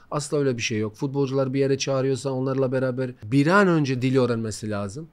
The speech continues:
bence. İspanyolca hemen çözmesi lazım. Zaten onu şey yapacaklar. İki ay sonra hemen basın toplantısına <laughs> çağıracaklar. Beni de çağırdılar. İki ay sonra ben daha hiçbir şey bilmeden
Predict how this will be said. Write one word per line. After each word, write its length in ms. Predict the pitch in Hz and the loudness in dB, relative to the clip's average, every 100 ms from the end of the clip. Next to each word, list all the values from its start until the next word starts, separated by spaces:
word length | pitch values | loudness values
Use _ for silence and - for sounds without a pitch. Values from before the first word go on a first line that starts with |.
| - | -8
bence. 400 | 107 104 113 160 - | -6 -4 -6 -10 -12
İspanyolca 540 | 120 - 127 131 127 135 | -12 -4 -2 -2 -2 -2
hemen 200 | 139 117 | -2 -2
çözmesi 460 | 113 104 104 110 | -6 -6 -8 -8
lazım. 280 | 107 104 135 - - | -8 -8 -10 -14 -4
Zaten 300 | 175 175 175 | -2 2 2
onu 260 | 180 175 - | 2 0 -4
şey 160 | - 160 | 0 0
yapacaklar. 460 | 143 151 151 110 | 2 -2 0 -2
İki 220 | 127 147 | 0 0
ay 80 | 143 | 0
sonra 260 | 131 147 147 | 0 0 0
hemen 240 | 147 143 143 | 0 -2 -4
basın 320 | 139 147 156 | 0 2 2
toplantısına 720 | 151 135 151 131 - - 139 | -2 0 0 0 -4 -4 -2
<laughs> 0 | |
çağıracaklar. 640 | 127 127 131 127 156 123 101 113 | 0 2 2 2 0 -2 -2 0
Beni 240 | 139 143 | 0 0
de 80 | 120 | -2
çağırdılar. 500 | 120 110 98 139 202 | -2 -4 -2 -2 -2
İki 280 | 160 - 151 | -4 0 2
ay 80 | 135 | 2
sonra 280 | 147 160 | 2 0
ben 200 | 151 160 | 2 2
daha 220 | 156 165 160 | 4 4 4
hiçbir 240 | 160 - | 0 0
şey 180 | 180 160 | 2 2
bilmeden 500 | 180 151 135 170 202 | 2 2 2 2 0